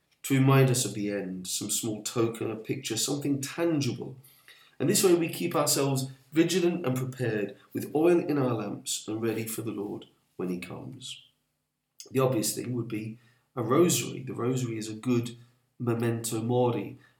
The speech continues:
a reminder of death. If we say the rosary daily, then we will have prayed the words, "Now and at the hour of our death,"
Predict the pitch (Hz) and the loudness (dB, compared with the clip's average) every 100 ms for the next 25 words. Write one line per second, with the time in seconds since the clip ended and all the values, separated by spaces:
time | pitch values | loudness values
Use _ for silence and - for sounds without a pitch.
0 | _ 101 107 107 110 110 107 - - - | _ -6 -4 -4 -6 -6 -6 -8 -14 -8
1 | 123 101 - - _ _ _ _ - _ | -6 -6 -8 -18 _ _ _ _ -20 _
2 | _ 95 131 120 170 156 143 139 131 120 | _ -8 -2 2 4 6 6 4 4 2
3 | 117 - 165 143 - - 135 _ _ _ | -2 -2 0 -2 -4 -10 -14 _ _ _
4 | _ _ 156 175 180 165 147 143 143 151 | _ _ 2 4 4 2 0 -2 -4 0
5 | 139 127 120 - _ _ _ _ _ _ | 2 2 0 -8 _ _ _ _ _ _
6 | 123 123 123 107 - - 127 143 123 104 | 0 4 4 2 0 0 4 4 4 0
7 | - - 110 117 - 131 139 120 101 - | -6 -8 -6 -4 -4 0 2 2 0 -6
8 | 107 101 104 143 - - | -8 -8 -2 0 0 -4